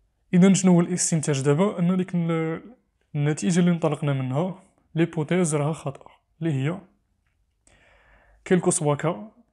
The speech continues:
فغادي ندير ال-، la négation. Il existe K appartient à واحد M, tel que F moins lambda K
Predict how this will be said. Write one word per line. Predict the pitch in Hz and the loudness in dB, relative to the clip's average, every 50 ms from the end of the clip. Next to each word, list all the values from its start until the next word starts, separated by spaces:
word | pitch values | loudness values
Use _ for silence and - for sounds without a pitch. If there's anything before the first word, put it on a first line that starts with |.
| _ _ _ _ _ _ - | _ _ _ _ _ _ -10
فغادي | - 156 151 160 160 165 | -4 0 0 0 0 0
ندير | 165 156 165 156 | 0 -2 -2 -2
ال-، | 151 151 147 147 143 139 139 139 - 170 175 - _ _ _ _ _ - | -4 -4 -6 -4 -4 -4 -6 -6 -8 -12 -16 -20 _ _ _ _ _ -6
la | 160 | -4
négation. | 147 160 165 156 147 139 135 - - 151 156 170 180 185 185 | -2 -2 0 0 0 0 0 -2 -4 -4 -4 -2 -4 -2 0
Il | 185 185 | 0 0
existe | 175 156 160 175 - - - | 0 0 -2 -2 -4 -4 -4
K | - 147 139 147 - _ _ _ _ _ _ _ _ _ _ _ _ _ _ _ _ _ _ _ - | -4 -4 -4 -6 -12 _ _ _ _ _ _ _ _ _ _ _ _ _ _ _ _ _ _ _ -6
appartient | 165 165 - 156 147 139 - 160 | -6 -2 -2 -2 -2 0 -2 -4
à | 151 139 | -4 -4
واحد | 139 139 131 - 139 143 | -4 -6 -6 -8 -10 -8
M, | 170 156 156 165 175 196 202 - - - _ _ _ _ _ _ _ _ _ _ _ _ _ _ _ _ _ _ _ _ _ _ _ _ _ _ _ _ _ _ _ _ _ _ _ _ _ _ _ _ _ _ | -4 -2 0 0 0 0 -2 -8 -16 -20 _ _ _ _ _ _ _ _ _ _ _ _ _ _ _ _ _ _ _ _ _ _ _ _ _ _ _ _ _ _ _ _ _ _ _ _ _ _ _ _ _ _
tel | - 185 175 | 0 0 2
que | - 190 185 185 170 | 2 2 4 4 2
F | 151 - - - - - - _ _ _ _ _ _ _ | 0 0 -6 -16 -20 -20 -20 _ _ _ _ _ _ _
moins | 151 143 139 147 | -4 -2 -2 0
lambda | 160 170 175 165 160 156 | 0 0 0 0 0 0
K | 156 - | 0 0